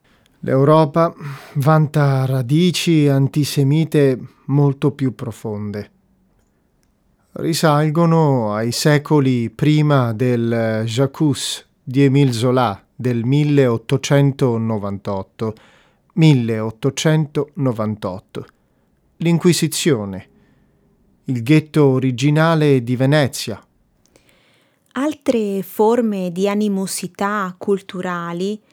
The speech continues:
Speaker 2: esistevano in tutto il mondo.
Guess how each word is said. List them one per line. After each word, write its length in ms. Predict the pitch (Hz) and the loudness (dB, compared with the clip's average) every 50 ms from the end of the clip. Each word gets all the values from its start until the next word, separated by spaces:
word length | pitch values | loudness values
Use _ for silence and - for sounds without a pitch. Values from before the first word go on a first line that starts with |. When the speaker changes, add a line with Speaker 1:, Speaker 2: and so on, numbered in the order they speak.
| _ _ _ _ _ _ _ | _ _ _ _ _ _ _
Speaker 2:
esistevano 920 | - 349 339 - - 269 - - - - 277 302 294 247 226 214 208 202 196 | -6 -4 -4 -2 -2 -2 -2 -2 0 0 0 0 0 -2 -4 -4 -4 -4 -4
in 280 | 196 202 202 190 - | -2 -2 -4 -4 -4
tutto 420 | - 269 294 302 302 _ - 226 196 | -4 -4 -4 -4 -4 _ -2 -2 0
il 160 | 185 180 175 | 0 -2 -2
mondo. 640 | 190 220 233 196 170 165 165 165 170 165 170 170 | -2 -2 0 -2 -2 -4 -6 -6 -6 -8 -8 -12